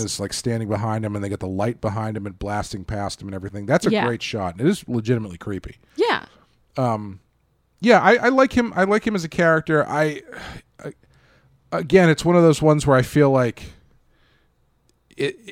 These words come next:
Speaker 1: it, maybe there's not enough there. I think there's enough there for this movie.
Speaker 2: Yes.
Speaker 1: But, like, I don't, I, I, I think this, if I remember correctly, this series gets pretty weird.
Speaker 2: <laughs>
Speaker 1: Like, even more so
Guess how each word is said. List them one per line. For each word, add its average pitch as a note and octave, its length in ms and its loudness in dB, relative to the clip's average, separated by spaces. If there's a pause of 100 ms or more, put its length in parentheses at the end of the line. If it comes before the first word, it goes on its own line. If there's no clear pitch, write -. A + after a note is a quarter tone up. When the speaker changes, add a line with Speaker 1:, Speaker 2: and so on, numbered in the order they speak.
(100)
Speaker 1:
it, - 200 -20
maybe C#3+ 500 0
there's C#3 280 2
not C3 320 4
enough B2+ 440 -2
there. B2 560 2 (220)
I E3+ 100 8
think B3 160 0
there's G#3+ 180 2
enough D3 400 4
there C3 260 2
for A2+ 200 -4
this A#2 260 -4
movie. D#3 460 -2 (160)
Speaker 2:
Yes. - 680 -4
Speaker 1:
But, C3+ 260 2
like, A#2+ 420 -2 (200)
I C3 160 0
don't, B2 260 -2
I, A#2+ 140 -8 (140)
I, A2 140 -10 (180)
I B2+ 40 -8
think D#3+ 220 -4
this, - 300 -2
if C3 180 0
I D3 60 6
remember D#3 240 2
correctly, B2 360 0
this A2 140 -2
series G#2+ 380 -4
gets F#2+ 160 -8
pretty F#2+ 240 -8
weird. D#2 320 -10 (260)
Speaker 2:
<laughs> D4 100 0 (220)
Speaker 1:
Like, G#2+ 220 -6
even A#2 240 0
more G#2+ 180 -4
so E2+ 360 -6